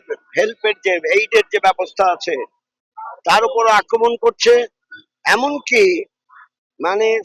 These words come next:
সমাজকর্মী, ইন্টারন্যাশনাল খ্যাত সমাজকর্মী মানে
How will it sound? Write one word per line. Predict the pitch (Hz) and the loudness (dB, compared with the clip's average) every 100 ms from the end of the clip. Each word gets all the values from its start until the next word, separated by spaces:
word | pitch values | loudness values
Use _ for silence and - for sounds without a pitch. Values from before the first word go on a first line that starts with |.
| - _ | -10 _
সমাজকর্মী, | - 156 170 214 - 214 208 220 202 156 143 _ _ _ _ _ _ _ - | -14 -8 -4 -4 -4 -4 0 4 4 2 -8 _ _ _ _ _ _ _ -8
ইন্টারন্যাশনাল | 175 190 202 208 220 - 226 214 214 _ _ _ _ - | -8 -2 -2 -2 -4 -6 -6 -6 -6 _ _ _ _ -8
খ্যাত | 180 180 220 226 220 - | -4 -2 0 0 0 -4
সমাজকর্মী | 170 196 196 - 214 208 220 220 233 _ _ _ _ _ _ _ _ - 214 185 - _ - _ _ _ - | -6 -4 -4 -4 -6 -2 0 0 -2 _ _ _ _ _ _ _ _ -8 -6 -6 -10 _ -20 _ _ _ -14
মানে | 185 190 | -14 -14